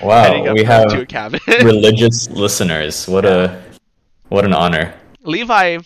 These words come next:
Speaker 2: uh, is a pretty good listener, but he's most likely at school still 'cause he's a sub-,
Speaker 1: Okay.
Speaker 2: he's a teacher.
Speaker 1: Okay. It is a different vibe, like,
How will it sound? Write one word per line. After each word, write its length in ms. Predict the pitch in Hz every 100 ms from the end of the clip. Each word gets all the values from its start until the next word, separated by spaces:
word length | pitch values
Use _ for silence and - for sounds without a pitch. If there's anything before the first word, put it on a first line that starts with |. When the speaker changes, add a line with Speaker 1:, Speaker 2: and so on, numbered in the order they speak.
| _ _ _ _ _ _ _ -
Speaker 2:
uh, 200 | 135 120
is 80 | 127
a 100 | 127
pretty 240 | - 147 131
good 180 | 127
listener, 460 | 110 101 - 101 98
but 120 | - 135
he's 240 | 131 -
most 180 | 120 117
likely 280 | 92 104 113
at 120 | -
school 240 | - -
still 380 | - - 82 139 -
'cause 160 | 76
he's 160 | - -
a 180 | 82 -
sub-, 220 | - 104
Speaker 1:
Okay. 180 | - - _
Speaker 2:
he's 140 | - 127
a 40 |
teacher. 380 | - 117 76 80 _ _ _ _ _ _ _ _ -
Speaker 1:
Okay. 420 | 135 80 - - - _ -
It 120 | 117
is 100 | 202
a 60 | 185
different 340 | 131 135 104
vibe, 280 | 90 90 92
like, 400 | 90 82 -